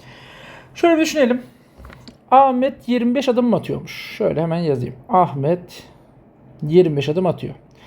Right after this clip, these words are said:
E, aynı durumda merdiven arkadaşlar o zaman yüz elli basamaksa geri kalan yüz yirmi beşini merdiven iniyor. Şimdi Ekrem için yapalım.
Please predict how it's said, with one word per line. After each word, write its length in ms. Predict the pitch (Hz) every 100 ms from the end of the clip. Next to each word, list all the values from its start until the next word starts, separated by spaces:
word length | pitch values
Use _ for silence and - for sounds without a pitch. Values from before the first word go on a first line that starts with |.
| - -
E, 60 | -
aynı 460 | - 208 277 311
durumda 420 | 262 262 233 170 123
merdiven 760 | 143 143 147 160 170 165 196 277
arkadaşlar 500 | 269 240 185 151 160
o 60 |
zaman 240 | 147 139 127
yüz 200 | 131 135
elli 240 | 185 226
basamaksa 460 | 262 247 175 143 139 123
geri 200 | 156 220
kalan 300 | 254 220 185
yüz 220 | 175 185
yirmi 180 | 180 180
beşini 340 | 175 226 311 - - _ _ _ _ - - - -
merdiven 400 | 233 294 247 190
iniyor. 220 | 139 123 123 - - _ -
Şimdi 280 | - 269 311
Ekrem 460 | 330 208 208 302
için 180 | 277 196
yapalım. 380 | 147 135 196